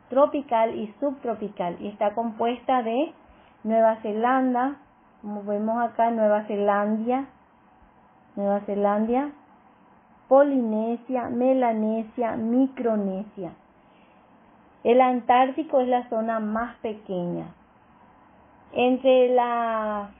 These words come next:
flora tenemos a la, una diversidad de plantas de tundra y entre la fauna, sí, son bastante variadas. Encontramos ballenas, focas, peces,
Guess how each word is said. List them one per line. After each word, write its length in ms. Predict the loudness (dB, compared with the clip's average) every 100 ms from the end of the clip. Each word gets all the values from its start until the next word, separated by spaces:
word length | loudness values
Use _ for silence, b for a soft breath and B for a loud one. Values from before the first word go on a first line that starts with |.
| _ _ _
flora 600 | 4 8 8 8 4 2
tenemos 480 | -2 -4 -2 -2 -2
a 120 | -2
la, 180 | 0 0
una 180 | 0 -2
diversidad 520 | 0 -2 0 4 4
de 80 | 4
plantas 460 | 2 0 0 -2
de 140 | 0 -2
tundra 600 | 2 4 4 4 2 0
y 100 | -2
entre 280 | 0 2 4
la 220 | 4 0 -4 0
fauna, 560 | 2 2 0 0 -4 -8 _
sí, 180 | -12 -8 -4
son 160 | -2
bastante 520 | -2 -4 -6 -6 -2 2
variadas. 520 | 4 4 2 2 0
Encontramos 540 | -2 -4 -2 -2 2
ballenas, 720 | 2 2 0 -2 0 -2 -4 -6
focas, 400 | -2 -2 0 -6 -8 -6
peces, 480 | -4 -4 -4 -6